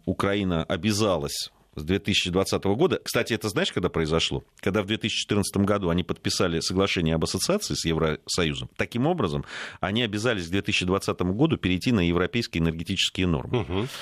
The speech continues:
Speaker 1: А, вот, э, и, и там, э,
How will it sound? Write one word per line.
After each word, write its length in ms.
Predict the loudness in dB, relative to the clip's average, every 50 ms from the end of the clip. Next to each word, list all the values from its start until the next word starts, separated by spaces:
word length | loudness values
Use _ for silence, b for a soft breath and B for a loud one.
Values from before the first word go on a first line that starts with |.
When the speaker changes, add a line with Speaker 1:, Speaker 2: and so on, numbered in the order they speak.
| B B B B B B
Speaker 1:
А, 380 | -2 0 0 2 2 2 2 2
вот, 360 | 2 2 2 2 0 0 0 0
э, 560 | 2 2 2 2 2 2 2 2 2 2 2
и, 160 | 0 -2 -4 -6 _ 0
и 100 | 0 0
там, 320 | 2 2 0 0 0 -2 -4 -6
э, 100 | -8